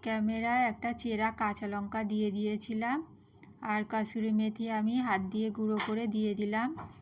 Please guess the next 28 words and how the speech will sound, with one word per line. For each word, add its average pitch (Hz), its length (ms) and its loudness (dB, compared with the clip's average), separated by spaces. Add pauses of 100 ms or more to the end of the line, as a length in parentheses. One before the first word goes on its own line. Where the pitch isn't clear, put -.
(760)
প্রথমে 247 580 4
যে 254 160 2
মশলাটা 220 680 4
ভেজে 226 480 0
গুঁড়ো 214 340 2
করে 226 300 0
রেখেছিলাম, 214 800 0 (500)
সেই 240 360 2
মশলার 214 640 2
গুঁড়ো 208 340 0 (120)
এক 202 240 2
চামচ 202 380 0 (120)
দিয়ে 240 240 2
দেবো। 185 340 -2 (920)
আর 214 220 4 (100)
দিয়ে 220 260 2
দেবো 196 260 0 (120)
গরম 247 420 2
মশলার 202 500 -2
গুঁড়ো। 185 400 -4 (1300)
এক 220 240 2
চামচ 233 460 2 (120)
ভাজা 214 440 0
মশলার 214 540 -2
গুঁড়ো 208 360 0
আমি 247 280 2
দিয়ে 208 300 0
দিলাম। 175 440 -4